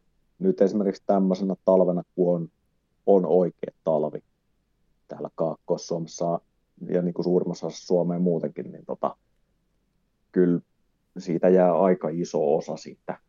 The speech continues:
kaudesta vajaa, vajaa käynnille, vajaa pyynnille, jos tota luolakoiran metsästys tosta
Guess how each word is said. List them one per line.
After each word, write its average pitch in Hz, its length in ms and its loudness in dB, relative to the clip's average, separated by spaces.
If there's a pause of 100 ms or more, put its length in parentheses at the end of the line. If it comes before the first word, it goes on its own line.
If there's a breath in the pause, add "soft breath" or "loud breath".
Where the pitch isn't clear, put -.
(560)
kaudesta 82 720 -4 (340)
vajaa, 80 560 -2 (600)
vajaa 104 420 4 (360)
käynnille, 80 600 -6 (420)
vajaa 87 280 -2 (100)
pyynnille, 78 460 -6
jos - 220 -10
tota - 300 -12 (920)
luolakoiran 78 640 -4 (120)
metsästys - 540 -14
tosta - 340 -16